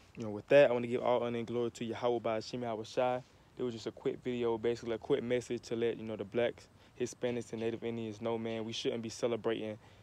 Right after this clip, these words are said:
you know, Thanksgiving at all, period. We shouldn't partake in nothing, no plays. We shouldn't be partaking in no food, no family gatherings,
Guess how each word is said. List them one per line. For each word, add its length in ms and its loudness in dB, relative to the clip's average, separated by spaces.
you 60 -8
know, 160 -2
Thanksgiving 540 0
at 220 -2
all, 460 4
period. 380 6
We 100 -2
shouldn't 260 -2
partake 520 2
in 220 -6
nothing, 340 2
no 160 4
plays. 720 2
We 80 -2
shouldn't 260 2
be 80 -4
partaking 480 2
in 120 -2
no 160 4
food, 480 2
no 160 2
family 380 0
gatherings, 640 2